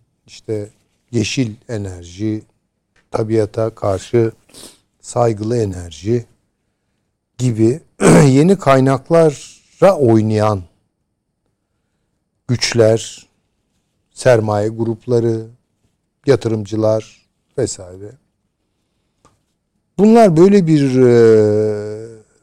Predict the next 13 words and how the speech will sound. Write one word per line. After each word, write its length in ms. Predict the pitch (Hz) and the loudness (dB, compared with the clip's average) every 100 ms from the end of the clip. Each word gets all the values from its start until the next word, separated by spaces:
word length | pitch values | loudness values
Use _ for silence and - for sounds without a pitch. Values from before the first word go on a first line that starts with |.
| _ | _
krizi 640 | - 147 127 90 131 226 - _ _ _ _ _ _ _ - | -4 -2 -2 -2 -4 -4 -6 _ _ _ _ _ _ _ -6
bir 180 | 202 160 | -6 -4
fırsat 440 | 190 - 220 151 | -8 -4 -4 0
olarak 480 | 135 123 147 - _ - | 0 0 -2 -6 _ -6
göreceklerdir. 1120 | 147 160 160 170 - 185 151 101 101 - _ | -2 0 0 -2 0 0 2 0 -6 -12 _
Meğer 460 | 117 127 170 170 - | -4 0 2 0 -2
ki 280 | 120 175 220 _ _ _ _ _ | -4 -4 -6 _ _ _ _ _
bizzat 360 | 170 151 139 139 | -8 -2 -2 -2
o 60 | 127 | -6
krizi 380 | 120 110 151 151 | -4 -4 -6 -4
kendileri 420 | 131 113 110 165 | -4 -4 -6 -2
yaratmamış 640 | 139 107 - 85 82 _ | -2 -2 -6 -20 _ _
olsun. 360 | 90 - - | -20 -20 -20